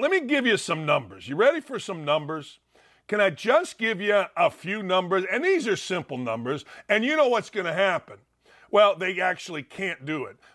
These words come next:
They can't do it in this regard because Trump is in here. But let me just give you some numbers. People think that I'm just the, just a pretty face, okay? All right. Here is the inflation rate, which affects our pocketbooks in terms of food, energy, and rent.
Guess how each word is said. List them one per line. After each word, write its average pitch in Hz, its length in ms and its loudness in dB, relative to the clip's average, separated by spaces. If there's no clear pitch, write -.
They 156 100 -2
can't 214 360 -2
do 202 140 6
it 180 80 4
in 156 100 -6
this 160 260 -6
regard 135 500 2
because 143 360 -6
Trump 185 440 -2
is 151 220 -8
in 180 260 0
here. 131 200 -6
But 285 120 0
let 381 140 0
me 403 140 4
just 240 280 -4
give 226 160 0
you 190 120 0
some 156 280 -4
numbers. 127 340 -2
People 381 380 0
think 254 340 -2
that 202 140 4
I'm 196 200 2
just 185 340 -2
the, 139 300 -4
just 196 240 0
a 165 60 -4
pretty 160 320 -2
face, 90 500 -14
okay? 160 420 2
All 262 60 -2
right. 190 400 2
Here 349 260 4
is 220 400 4
the 202 220 -6
inflation 190 720 -4
rate, 131 320 -8
which 214 280 -2
affects 233 500 -2
our 214 260 6
pocketbooks 147 800 -4
in 170 160 -6
terms 180 340 0
of 151 120 2
food, 247 340 -2
energy, 196 520 0
and 147 180 -4
rent. 139 200 0